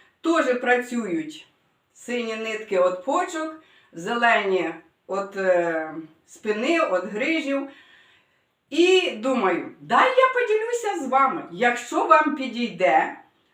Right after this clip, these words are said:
А метод цей дуже-дуже простий і ефективний, а тільки його потрібно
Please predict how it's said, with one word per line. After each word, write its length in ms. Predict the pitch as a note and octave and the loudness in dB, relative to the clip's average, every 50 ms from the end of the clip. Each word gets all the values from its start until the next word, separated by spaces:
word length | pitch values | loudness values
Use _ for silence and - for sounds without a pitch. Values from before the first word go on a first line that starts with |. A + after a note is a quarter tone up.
| _ _ _ | _ _ _
А 380 | - G3+ A3 A#3 A3+ A3 G#3+ G#3+ | 2 4 6 6 6 6 4 4
метод 520 | A3+ C4+ E4+ G#4+ G#4+ G#4+ G#4 F#4 E4+ - | 4 4 6 6 6 6 4 -2 -6 0
цей 220 | - C#4 C4+ A#3+ G3+ | 4 6 6 6 4
дуже-дуже 680 | F#3 A3+ C#4+ F4+ - C4 B3 A3 A3+ C4 C4 B3 B3 | 0 -6 -6 -4 -4 -4 -6 -6 -6 -6 -4 -4 -4
простий 480 | B3 A#3 A3+ A#3 A#3 - - C4 C#4 C#4 | -4 -6 -8 -10 -10 -8 -6 -6 -6 -6
і 180 | A3 A3 G#3+ | -2 0 0
ефективний, 840 | G3+ G3 G3+ G3+ F#3+ F#3+ - - D4 D#4 D#4 C#4+ C#4 C#4 C#4 - - - | 0 0 -2 -8 -10 -10 -10 -10 -8 -4 -2 -2 -2 -2 -2 -6 -6 -4
а 120 | - F#3 | -4 -2
тільки 320 | - - C4 C4 - B3 A3+ | -2 -4 -6 -8 -8 -6 -6
його 320 | G#3+ G#3 G#3+ A3 A#3 A3+ | -4 -4 -2 -2 -4 -4
потрібно 640 | A3 G3+ G3 G3 A3+ B3 B3 A#3+ A3+ A3 A3 G#3+ - | -6 -8 -8 -8 -8 -6 -6 -4 -2 -2 -4 -4 -6